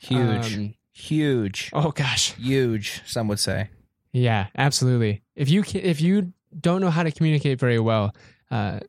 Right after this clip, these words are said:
Speaker 2: it's a challenge.
Speaker 1: Yeah.
Speaker 2: <laughs> No matter where you go,
Speaker 1: Mm-hmm.
Speaker 2: uh, whether it be in your professional life or in your personal life,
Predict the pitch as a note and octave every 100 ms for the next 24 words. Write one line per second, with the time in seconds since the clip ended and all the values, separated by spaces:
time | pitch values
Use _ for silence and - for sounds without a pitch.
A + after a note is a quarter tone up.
0 | - C#3+ - B2+ - G#2+ G2 F2+ - -
1 | _ - A2 A#2 - A2 - D3+ D3+ E3
2 | F3 E3+ D3 D#3 C3+ A2+ A2 G2 G2+ -
3 | A#2 A#2+ A#2+ G#2 C3 C#3 C3+ C3 C3 B2
4 | A2+ - F3+ E3+ D#3+ D3 C#3 C#3 C3+ B2+
5 | A#2 D3 C#3+ C#3+ B2 A2 A2 -